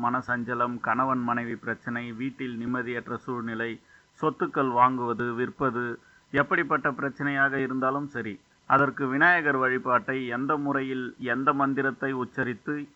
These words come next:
எப்படி வழிபாடு செய்தால் பிரச்சனைகளுக்கான தீர்வு உடனடியாக கிடைக்கும் என்பதை ஆன்மீக ஆன்றோர்கள் சொல்லி வைத்துள்ளனர். அவற்றை பற்றி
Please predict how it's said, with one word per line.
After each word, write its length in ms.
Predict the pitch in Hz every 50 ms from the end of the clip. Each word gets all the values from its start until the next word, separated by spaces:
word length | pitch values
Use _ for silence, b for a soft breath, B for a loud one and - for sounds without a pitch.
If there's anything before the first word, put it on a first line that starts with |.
| _
எப்படி 500 | - 123 127 135 123 - - 180 165 160
வழிபாடு 520 | 147 135 131 131 139 - 147 135 131 123 113
செய்தால் 480 | - 131 123 120 110 127 127 127 107
பிரச்சனைகளுக்கான 840 | 113 123 117 - 143 143 139 135 123 123 117 - - 120 117 117 113 101
தீர்வு 300 | - 143 143 135 131 127 117
உடனடியாக 680 | 113 - 139 139 143 143 131 135 139 135 139 131 135
கிடைக்கும் 460 | 123 - 110 120 127 117 - 135 123 123
என்பதை 420 | 117 113 110 104 110 113 131 143 143 - _ _ _ _ _ _ _ _ - -
ஆன்மீக 420 | 127 139 165 175 175 175 165 160 151
ஆன்றோர்கள் 600 | 139 139 135 123 131 131 127 127 120 131 135 143 143 - -
சொல்லி 300 | - - 143 135 139 143
வைத்துள்ளனர். 640 | 131 120 98 - 120 110 104 101 101 98 98 - - - - _ _ _ _ _ _ _ _ _ _ -
அவற்றை 400 | 147 160 185 175 - 185 180 165
பற்றி 380 | - 165 156 139 - 175 170